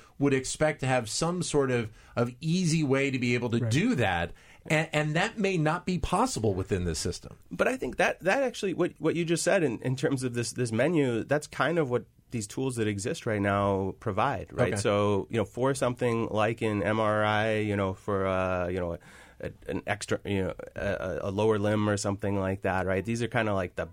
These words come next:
Speaker 3: best case scenario in terms of, you know, kinda doesn't matter who you get it from, you know, it'll be perfectly fine no matter what. And people are being provided these tools, and, and as Atul said, people aren't, aren't using them very much.
Speaker 1: Right.
Speaker 3: Um, and, and we're not seeing, uh, we're not seeing big,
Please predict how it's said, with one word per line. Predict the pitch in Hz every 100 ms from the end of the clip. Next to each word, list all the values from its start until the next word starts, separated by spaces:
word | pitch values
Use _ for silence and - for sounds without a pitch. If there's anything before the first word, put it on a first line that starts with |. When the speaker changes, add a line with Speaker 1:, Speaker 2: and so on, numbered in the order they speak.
| -
Speaker 3:
best | 95 92 -
case | 95 95
scenario | 92 90 90 101 113 113
in | 98
terms | 90 90 87
of, | 90 85 85 -
you | 82
know, | 80 -
kinda | - 95
doesn't | 87 87
matter | 87 87 92
who | 95
you | 90 90
get | 101
it | 101 -
from, | 98 90 85 87 85
you | 82
know, | 85
it'll | 85 82
be | 85 - -
perfectly | - 85 87 85
fine | - 90 92 87
no |
matter | 87 85 85
what. | 95 117 - - - - - -
And | 95 87
people | 104 123
are | 113
being | 98 110
provided | 104 92 98 107
these | 101 90
tools, | - 139 143 104
and, | 98 87 -
and | 90 - _ -
as | 95 92 95
Atul | 98 107 101
said, | 101 139 139 - - _ - -
people | 123 123
aren't, | 110 107 - - _
aren't | 104 104
using | 170 160 117
them | 107 101
very | 101 98
much. | 95 127 - - -
Speaker 1:
Right. | 104 82 -
Speaker 3:
Um, | 98 98 98 98
and, | 101 98 90 98
and | 101
we're | 98
not | 95 95 98
seeing, | - 101 95 95 95
uh, | 92 90 90 87
we're | 101
not | 98 95
seeing | 104 95
big, | 87 85